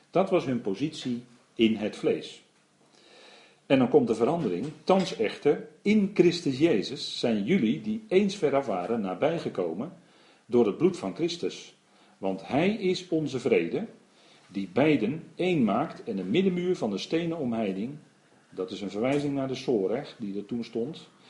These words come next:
de vijandschap in zijn vlees wegbreekt en de wet van geboden en inzettingen buiten werking stelt. Dus die twee, dat is beiden, hè, die beiden, dat zijn twee groepen.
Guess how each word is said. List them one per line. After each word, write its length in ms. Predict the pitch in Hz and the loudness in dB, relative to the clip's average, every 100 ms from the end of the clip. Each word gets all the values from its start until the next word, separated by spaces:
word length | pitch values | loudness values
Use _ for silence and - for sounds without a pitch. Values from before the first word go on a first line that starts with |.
| - - - | -20 -20 -10
de 140 | 104 101 | -4 0
vijandschap 640 | 131 175 190 185 175 170 | 2 2 2 0 -2 0
in 160 | 151 | 0
zijn 160 | 131 123 | 0 -2
vlees 400 | 120 120 120 - - | 2 4 2 -4 -14
wegbreekt 800 | 90 113 107 104 104 143 - - - _ - _ | 0 0 0 2 2 0 -6 -20 -20 _ -20 _
en 120 | 104 | -6
de 100 | 95 | -2
wet 180 | 95 165 | 2 2
van 160 | - 101 | 0 -6
geboden 380 | 90 123 143 104 | 2 4 4 2
en 80 | |
inzettingen 580 | 101 135 120 120 117 110 | 0 0 0 0 0 -2
buiten 280 | 101 101 98 | -2 -2 -2
werking 360 | 92 82 82 76 | -4 -4 -10 -12
stelt. 400 | 76 71 - _ _ _ _ _ _ - - | -14 -14 -18 _ _ _ _ _ _ -20 -16
Dus 160 | - - | -8 -6
die 160 | 98 | -6
twee, 440 | - 127 151 196 214 | -2 2 4 2 0
dat 180 | 113 - | -2 -2
is 360 | 98 - - 95 | -4 -8 -12 -6
beiden, 360 | 107 143 180 185 | 0 2 2 0
hè, 140 | 147 | -2
die 120 | 120 | -4
beiden, 400 | 95 113 156 180 | -2 -2 0 -2
dat 140 | 127 - | -2 -2
zijn 180 | 95 | -6
twee 260 | - 160 180 | -2 2 2
groepen. 380 | - 143 247 | 2 0 -2